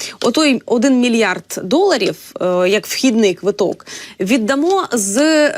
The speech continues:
російських заморожених активів, до якого, до яких ми не маємо ніякого відношення, але, в принципі, е, ну, вони ж все одно у вас заморожені. От з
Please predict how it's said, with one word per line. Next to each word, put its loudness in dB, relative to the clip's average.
російських 2
заморожених 0
активів, 0
до 0
якого, 2
до 0
яких -2
ми 0
не 0
маємо 0
ніякого 0
відношення, 2
але, 2
в -4
принципі, 0
е, 0
ну, 2
вони 2
ж -2
все 0
одно 2
у 2
вас 2
заморожені. -2
От 0
з 2